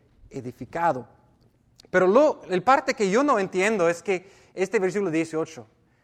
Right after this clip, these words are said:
él dice, "Doy gracias al Señor porque hablo en lenguas más que todos vosotros". Este fue una iglesia conocida por hablar con muchas lenguas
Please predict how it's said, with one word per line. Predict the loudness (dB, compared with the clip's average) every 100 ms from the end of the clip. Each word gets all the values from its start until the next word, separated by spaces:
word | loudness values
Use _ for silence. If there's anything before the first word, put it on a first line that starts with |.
| _ _
él | -6 -4
dice, | -4 -4 -2
"Doy | 2 4
gracias | 4 4 2 -2
al | -2
Señor | 0 0
porque | 0 0 0 2
hablo | 6 6 8 4
en | 4
lenguas | 2 2 4 2
más | 2 2 4 4
que | 2 2
todos | 6 6 6
vosotros". | 2 2 -2 -2
Este | 0 0
fue | 0
una | 0 0
iglesia | 0 0 0 -2 -8 -6
conocida | -4 -4 -2 0 0 2
por | 2
hablar | 4 4 6 8 8 6
con | 0
muchas | 0 2 2
lenguas | 2 0 -2